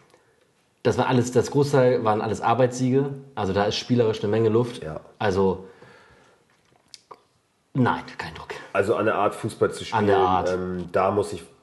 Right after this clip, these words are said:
Speaker 2: was ändern, genau. Da
Speaker 1: Genau.
Speaker 2: sind wir, da sind wir uns einig.
Speaker 1: Ja.
Speaker 2: Der
Speaker 1: Klar.
Speaker 2: Tabellenplatz ist letztendlich
Speaker 1: Schon ein bisschen überraschend.
Speaker 2: vielleicht auch ein bisschen besser, als die Saison verlaufen
Speaker 1: Mhm.
Speaker 2: ist.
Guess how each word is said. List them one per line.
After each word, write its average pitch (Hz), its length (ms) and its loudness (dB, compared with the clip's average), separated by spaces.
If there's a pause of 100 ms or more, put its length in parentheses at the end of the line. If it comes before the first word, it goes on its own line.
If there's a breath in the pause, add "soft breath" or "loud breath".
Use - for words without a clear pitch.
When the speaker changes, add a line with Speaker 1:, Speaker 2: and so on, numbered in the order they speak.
Speaker 2:
was 87 160 -6
ändern, 82 260 -6
genau. 82 220 -4
Da 92 80 2
Speaker 1:
Genau. 98 60 4
Speaker 2:
sind 135 100 4
wir, 127 120 4 (100)
da 113 120 6
sind 120 100 2
wir 117 60 4
uns 95 100 -6
einig. 127 540 0
Speaker 1:
Ja. 87 120 -10 (520 soft breath)
Speaker 2:
Der 95 60 2
Speaker 1:
Klar. 120 160 4
Speaker 2:
Tabellenplatz 113 800 0
ist 101 320 -4
letztendlich 101 1040 0 (140)
Speaker 1:
Schon 170 160 2
ein 156 40 2
bisschen 139 140 2
überraschend. 120 400 0 (800)
Speaker 2:
vielleicht 104 380 0
auch 101 100 2
ein 101 60 -2
bisschen 98 240 -4
besser, 107 400 0
als 98 440 -2
die 101 120 -8
Saison 107 420 0
verlaufen 120 460 2
Speaker 1:
Mhm. 113 60 2
Speaker 2:
ist. - 220 -8